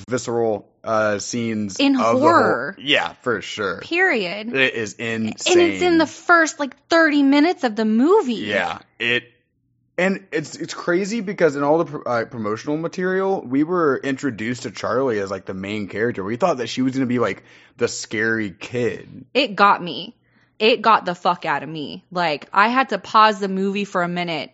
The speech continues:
Speaker 2: and take a breath and be like, "Oh my God,
Speaker 1: Yeah.
Speaker 2: did that just happen?"
Speaker 1: Like, I, I, uh, yeah, when I, when I first watched the movie, I thought she was gonna be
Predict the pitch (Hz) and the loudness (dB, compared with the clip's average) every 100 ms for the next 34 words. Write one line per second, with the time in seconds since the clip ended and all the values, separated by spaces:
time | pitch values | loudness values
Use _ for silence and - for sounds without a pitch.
0 | _ _ - 190 190 220 202 180 175 170 | _ _ -6 -6 -2 -2 -2 0 2 2
1 | 175 - 180 165 151 _ _ _ _ - | 2 -4 -4 -4 -6 _ _ _ _ -2
2 | 196 196 180 180 170 170 180 170 156 156 | 2 4 2 0 -2 -2 0 0 0 0
3 | 185 165 - - 175 - 170 - 180 147 | -2 -4 -2 6 6 6 -2 -4 -2 -2
4 | - - 147 - 104 101 110 120 113 107 | -4 -2 0 0 -6 -2 0 2 2 2
5 | - 139 175 117 127 117 - 135 131 139 | 2 4 6 6 2 2 0 2 2 2
6 | 135 127 123 - 113 107 135 143 104 101 | 2 2 2 0 -4 -2 -2 0 0 -2
7 | - - 113 - - 117 113 104 113 98 | -2 0 2 0 -4 -4 -4 -4 -6 -4
8 | 110 107 104 98 | -4 -2 -2 -4